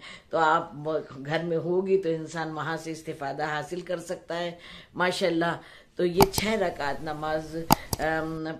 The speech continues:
पढ़ के दो दो रकात, और इसका सवाब इतना अजीम है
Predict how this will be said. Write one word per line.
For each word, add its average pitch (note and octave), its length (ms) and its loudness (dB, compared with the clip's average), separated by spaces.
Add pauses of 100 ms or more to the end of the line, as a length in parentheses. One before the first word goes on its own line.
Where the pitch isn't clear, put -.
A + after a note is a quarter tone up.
पढ़ G3 180 2
के F3 180 -4
दो D3+ 240 -2
दो D#3 140 0
रकात, F#3+ 500 0 (140)
और D#3+ 440 2
इसका F3 320 -2
सवाब G#3 680 -2
इतना E3 520 -4
अजीम F3+ 520 0
है D3+ 320 0